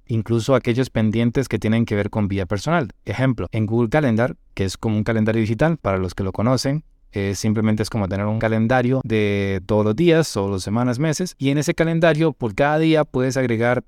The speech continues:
eh, digamos que eventos o recordatorios. Eso sirve para que el mismo celular te mande notificación de, por ejemplo, yo tengo la notificación de la hora de, eh, de las meriendas,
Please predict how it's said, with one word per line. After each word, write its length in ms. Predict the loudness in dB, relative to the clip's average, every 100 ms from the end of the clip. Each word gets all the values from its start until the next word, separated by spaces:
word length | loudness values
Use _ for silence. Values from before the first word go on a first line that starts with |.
| _ _
eh, 120 | -10 -6
digamos 380 | -2 0 0 0
que 220 | -2 -2
eventos 640 | -2 0 0 0 2 0 0
o 120 | -2
recordatorios. 840 | -2 -2 -2 -2 0 0 -2 -8 -16 _ _ _ _ -4
Eso 240 | -2 -2
sirve 280 | 0 2 2
para 240 | 2 0
que 340 | 2 0 -2 -6 -6
el 180 | -2
mismo 300 | 0 0 0
celular 480 | 0 0 2 0 -2
te 100 | -2
mande 320 | 0 0 0 0
notificación 840 | -2 -4 -2 -2 0 0 0 -2 -8
de, 640 | -6 -2 0 2 2 0 0
por 140 | -2
ejemplo, 280 | 0 0 0
yo 120 | -2
tengo 220 | -2 0 0
la 80 | -2
notificación 720 | -4 -6 -2 -2 0 0 2
de 240 | 0 0
la 140 | 0 0
hora 220 | 0 0
de, 540 | 0 -2 0 -2 -4 -6
eh, 520 | -6 -4 -2 -4 -6 -6
de 220 | -4 -2
las 120 | 0
meriendas, 680 | 0 0 2 2 0 -4